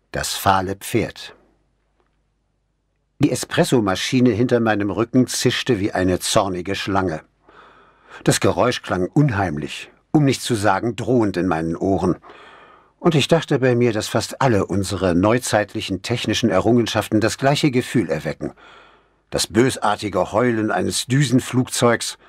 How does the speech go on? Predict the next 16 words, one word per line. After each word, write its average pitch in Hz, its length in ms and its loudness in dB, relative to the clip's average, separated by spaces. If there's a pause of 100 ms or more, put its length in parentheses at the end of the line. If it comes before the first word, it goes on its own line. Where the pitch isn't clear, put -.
(420)
das - 180 -6
dumpf 117 420 2
einschüchternde 107 720 0
Dröhnen 113 500 2
der 92 180 -2
Untergrundbahn, 107 840 0 (500)
die 120 100 -2
schweren 135 400 4
Lastzüge, 110 600 0
die 98 140 -6
die 98 160 -2
Fundamente 123 680 2
unserer 101 420 0
Häuser 117 360 -4
erbeben 98 440 -2
lassen. 87 360 0